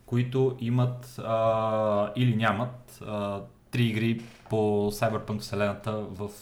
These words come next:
а, процес на разработка. Ще ви кажем накрая. А, и така, с това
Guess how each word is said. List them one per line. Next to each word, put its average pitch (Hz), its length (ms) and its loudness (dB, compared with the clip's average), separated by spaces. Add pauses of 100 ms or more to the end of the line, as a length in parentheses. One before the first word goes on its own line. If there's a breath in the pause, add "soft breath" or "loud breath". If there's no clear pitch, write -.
а, 101 520 -8 (300)
процес 107 340 -8
на 101 80 -6
разработка. 95 640 -6 (320 loud breath)
Ще 107 120 -14
ви - 60 -12
кажем 120 240 0
накрая. 104 440 -4 (540 soft breath)
А, 107 500 -2
и 175 100 -2
така, 160 380 4 (160 loud breath)
с 139 180 -2
това 170 380 2